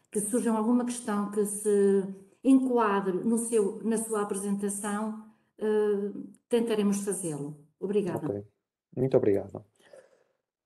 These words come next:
Speaker 2: Por isso, na tarde de hoje vou falar um pouco desta metodologia, da Umbrella Review, e vou falar um pouco desde a concepção à sua publicação. Vou falar, eh, em aspectos, eh,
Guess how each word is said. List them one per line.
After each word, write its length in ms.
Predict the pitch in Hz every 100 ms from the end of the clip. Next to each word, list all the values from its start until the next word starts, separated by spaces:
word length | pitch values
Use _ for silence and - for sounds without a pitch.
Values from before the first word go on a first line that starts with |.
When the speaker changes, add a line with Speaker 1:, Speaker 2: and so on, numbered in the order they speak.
| _
Speaker 2:
Por 80 | 254
isso, 320 | 190 135 139
na 140 | 135 160
tarde 240 | 175 160
de 100 | 147
hoje 140 | 127 107
vou 120 | 147
falar 300 | 147 143 131
um 60 |
pouco 240 | 123 120 -
desta 260 | 123 -
metodologia, 600 | 117 113 110 110 120 175 170
da 320 | 110 107 -
Umbrella 460 | 135 120 123 117 101
Review, 580 | 107 98 113 135 175 -
e 200 | 123 117
vou 160 | 123
falar 280 | 123 120 123
um 80 | 127
pouco 220 | 127 123
desde 220 | 131 131
a 40 | 123
concepção 480 | 123 127 113 120
à 40 | 120
sua 160 | -
publicação. 640 | 117 113 113 110 113 98 90
Vou 180 | 87 101
falar, 520 | - 110 113 107 95
eh, 1120 | 95 - - 90 175 _ _ - - _ _ 110
em 140 | 113
aspectos, 840 | 110 - 127 117 - 104 104 - -
eh, 680 | 110 - - - - -